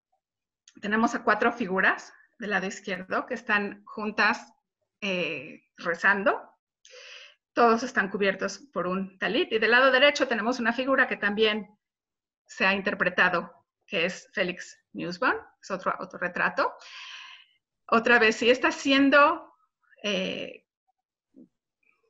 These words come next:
judío, está siendo judío, pero porque así lo, lo obligaron a hacer, porque lo están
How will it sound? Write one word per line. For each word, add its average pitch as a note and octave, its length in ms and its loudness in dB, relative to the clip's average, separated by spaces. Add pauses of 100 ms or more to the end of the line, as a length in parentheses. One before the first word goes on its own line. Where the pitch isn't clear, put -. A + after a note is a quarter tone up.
(340)
judío, B3 500 4 (1500)
está A3 580 2 (1200)
siendo B3 260 0
judío, B3 280 4
pero G3 280 2
porque G#3 500 0
así B3 320 -2
lo, A#3 560 2 (120)
lo G#3 320 -2
obligaron G#3 580 2
a E3+ 40 4
hacer, F3+ 220 -6
porque F#3+ 200 -6
lo F3 80 0
están B3 600 2